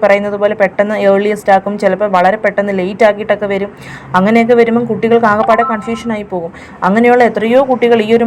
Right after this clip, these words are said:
മന്ത്രം ചൊല്ലി വളരെ പെട്ടെന്ന് തന്നെ അവർക്ക്, എന്ന് വെച്ചാൽ അവർ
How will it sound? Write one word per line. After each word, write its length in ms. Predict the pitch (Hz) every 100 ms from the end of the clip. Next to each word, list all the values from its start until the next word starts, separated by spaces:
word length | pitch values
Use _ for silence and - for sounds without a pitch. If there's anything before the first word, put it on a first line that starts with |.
| 214
മന്ത്രം 320 | 208 226 226
ചൊല്ലി 220 | 220 214
വളരെ 320 | 220 202 208
പെട്ടെന്ന് 640 | 226 202 202 - 262 262 247
തന്നെ 180 | 233 233
അവർക്ക്, 240 | 214 220 240
എന്ന് 220 | - 214
വെച്ചാൽ 160 | 226
അവർ 140 | 240